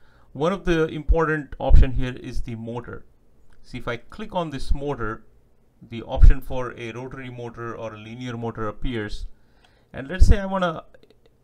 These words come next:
apply the power here on this post, either in the clockwise or the counterclockwise direction. Based on this arrow, we can flip that.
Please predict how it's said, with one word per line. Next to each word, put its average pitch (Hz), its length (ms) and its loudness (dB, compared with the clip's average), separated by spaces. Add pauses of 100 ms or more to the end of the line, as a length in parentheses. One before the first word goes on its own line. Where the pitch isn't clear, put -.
(120)
apply 139 640 2 (360)
the 117 480 -8 (360)
power 131 280 -2
here 127 440 2
on 117 160 -8
this 120 260 -4
post, - 600 4 (1160)
either 135 240 -8
in 123 140 -8
the 120 80 -10
clockwise 120 560 -10
or 113 240 -8
the 104 300 -16
counterclockwise 113 760 -8
direction. 113 560 0 (540)
Based 117 280 0
on 110 140 -12
this 107 240 -8
arrow, 123 300 -6
we 113 100 -12
can 101 180 -16
flip 120 460 -14
that. 104 320 -6